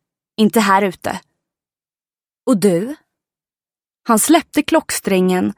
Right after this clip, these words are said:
och rättade till rockkragen en aning. "Märkligt nog,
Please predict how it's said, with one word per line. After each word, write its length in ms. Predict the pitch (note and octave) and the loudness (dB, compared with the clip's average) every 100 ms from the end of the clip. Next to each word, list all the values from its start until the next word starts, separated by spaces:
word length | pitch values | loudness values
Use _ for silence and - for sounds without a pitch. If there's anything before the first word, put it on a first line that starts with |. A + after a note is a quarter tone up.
| _ - | _ -4
och 120 | A3+ | -2
rättade 320 | A#3 - A#3 | 0 -2 -4
till 340 | - G#3+ F#3+ F#3+ | -2 0 0 0
rockkragen 640 | A#3 - - F#3 F#3 F#3+ | -2 -4 -2 0 0 0
en 140 | F#3+ G3+ | 2 2
aning. 480 | F3 - - G3 _ _ _ _ _ _ _ _ _ _ - | 2 -2 -6 -10 _ _ _ _ _ _ _ _ _ _ -2
"Märkligt 580 | A#3+ E4 G3+ - D4 D4+ | 2 2 0 -4 -6 -2
nog, 360 | G#3 F#3+ F3+ | -2 -2 -6